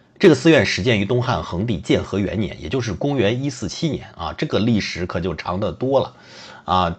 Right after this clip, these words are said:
原名叫巨鹿舍寺，后来在唐代改名为广胜寺。在宋金时期，广胜寺被兵火焚毁啊，在之后又得以重建。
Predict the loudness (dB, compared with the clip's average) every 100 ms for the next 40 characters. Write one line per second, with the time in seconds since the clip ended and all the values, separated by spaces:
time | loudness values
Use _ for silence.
0 | 6 8 8 8 6 6 4 4 0 -6
1 | 0 2 4 4 2 -2 4 4 4 -2
2 | -4 -2 -2 -2 -2 -2 -2 -4 -6 -16
3 | -20 -20 -20 _ 6 8 6 6 4 8
4 | 6 6 -2 -2 -4 -4 -4 -2 -2 -2
5 | -2 -2 -4 -6 -6 -8 -10 -16 -10 -8
6 | -8 -12 _ 2 2 4 2 4 2 2
7 | 0 -2 -4 -4 -2 -2